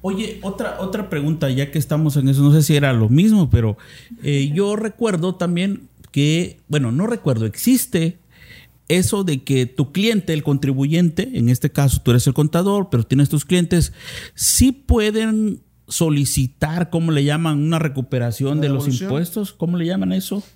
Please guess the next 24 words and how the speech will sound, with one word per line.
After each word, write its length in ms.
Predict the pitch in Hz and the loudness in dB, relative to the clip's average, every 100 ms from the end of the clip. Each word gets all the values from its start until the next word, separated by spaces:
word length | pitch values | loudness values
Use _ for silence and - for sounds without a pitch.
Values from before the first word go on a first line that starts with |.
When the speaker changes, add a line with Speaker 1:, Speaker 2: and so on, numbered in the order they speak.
| - - | -16 -6
Speaker 2:
Hay 140 | 156 | -6
tipos 320 | 214 170 202 | -6 -6 -6
de, 200 | 175 143 | -4 -6
de 80 | 127 | -6
empresas, 720 | 127 127 143 139 220 - - - - _ - - - _ | -8 -4 -4 -2 -4 -4 -12 -16 -20 _ -20 -20 -20 _
eh, 440 | 127 127 123 113 - - | -4 -2 -2 -4 -8 -4
Speaker 1:
Pero 160 | 175 170 | 0 2
no 100 | 175 | 0
aplica 380 | 180 175 185 156 | 0 0 0 0
para 200 | 175 175 | -2 -2
todos, 280 | 226 170 117 | 0 0 2
obviamente. 300 | 160 190 208 | 2 2 2
Speaker 2:
No, 100 | 147 | 0
no, 40 | 143 | -2
no 80 | |
aplica 320 | 135 - - 117 | -4 -6 -6 -4
para 200 | 120 117 | -4 -4
todos. 460 | 127 117 - - - | -4 -4 -6 -12 -14
O 60 | |
sea, 160 | - 123 | -6 -2
hay 140 | 147 | 0
empresas, 440 | 196 185 175 180 185 | -2 -2 -4 -4 -6
por 160 | 160 | -6
ejemplo, 800 | 139 - 147 - 165 180 175 165 | -4 -4 -4 -4 -4 -2 -2 -4